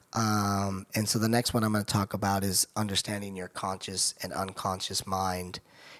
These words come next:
and diving into detail, because these uh, were simultaneously things happening. The, the meditation and me really understanding my conscious and conscious thought patterns, uh,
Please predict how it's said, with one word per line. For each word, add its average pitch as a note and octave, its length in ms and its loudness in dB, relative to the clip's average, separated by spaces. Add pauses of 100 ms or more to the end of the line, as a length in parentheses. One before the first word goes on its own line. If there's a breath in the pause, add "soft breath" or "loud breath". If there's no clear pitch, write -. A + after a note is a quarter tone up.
(200 loud breath)
and G2+ 160 0
diving G2+ 380 0
into F#2+ 200 -2
detail, F#2+ 680 0
because G2 520 0 (480)
these A2 760 2 (200)
uh, G2 420 -2
were G#2 160 0
simultaneously G#2+ 920 0
things G2 300 -6
happening. G2 560 -2
The, G2 200 -8
the G#2 100 -2
meditation G2+ 680 0
and G2 140 -8
me G2+ 120 -6
really G2 300 -4
understanding F#2+ 760 -2 (480 loud breath)
my F#2+ 100 -2
conscious G2+ 500 -2
and F#2+ 100 -8
conscious F#2+ 400 -4
thought G2 240 -2
patterns, F2+ 640 -2 (680 loud breath)
uh, G2 460 0